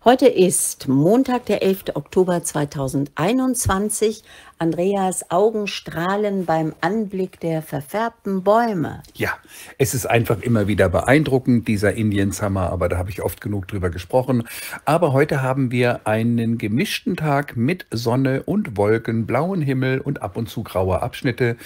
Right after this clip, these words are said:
Speaker 2: Regen erwarten wir nicht, wäre eigentlich gar nicht mal schlecht, ein bisschen Regen, aber so ist es halt. Also wir erfreuen uns und der See changiert wirklich Silber heute, ganz, ganz stark Silber, richtig?
Speaker 1: Silbergrau.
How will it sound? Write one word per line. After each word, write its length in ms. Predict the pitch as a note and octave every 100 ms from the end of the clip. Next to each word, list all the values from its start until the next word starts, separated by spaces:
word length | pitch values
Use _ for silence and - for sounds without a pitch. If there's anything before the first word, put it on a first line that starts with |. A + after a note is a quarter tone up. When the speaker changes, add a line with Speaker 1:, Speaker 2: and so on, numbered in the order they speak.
| - - -
Speaker 2:
Regen 260 | C3+ D3 D#3
erwarten 540 | A2+ A2+ A2+ A2+ G#2+
wir 160 | G#2 F#2+
nicht, 640 | F#2+ G#2+ G#3 - - -
wäre 260 | A2+ G2+ -
eigentlich 400 | G#2+ A2 G#2 -
gar 180 | E2+
nicht 180 | G2 F#2
mal 100 | -
schlecht, 340 | - - - -
ein 60 |
bisschen 300 | C#3 B2+ C3+
Regen, 340 | A2 A2 A#2 G#2+ - - -
aber 180 | F3
so 80 | E3+
ist 240 | B2+ G2 -
es 160 | F2
halt. 300 | D#2+ E2+ -
Also 360 | A#2+ A#2 A#2+ A#2
wir 120 | - -
erfreuen 440 | C3 B2 C#3+ E3
uns 220 | C#3 C#3+
und 260 | - F3+ F3+
der 200 | D#3 C3
See 520 | A2 G#2 G#2+ D#3 A3 -
changiert 580 | - C#3+ A#2+ C#3 C3+ - - -
wirklich 580 | G#2 B2+ A#2+ A2 G2+ -
Silber 420 | G#2+ G2+ F2 D#2+
heute, 240 | - -
ganz, 340 | - A2+ B2+ -
ganz 260 | G2+ G#2+
stark 300 | - G2+ F#2+
Silber, 340 | - D#2 D#2+ D#2+
richtig? 400 | D3 - B3 - _ -
Speaker 1:
Silbergrau. 800 | F#3+ B3+ A#3 G#3+ G3+ G3+ D#3+ G2+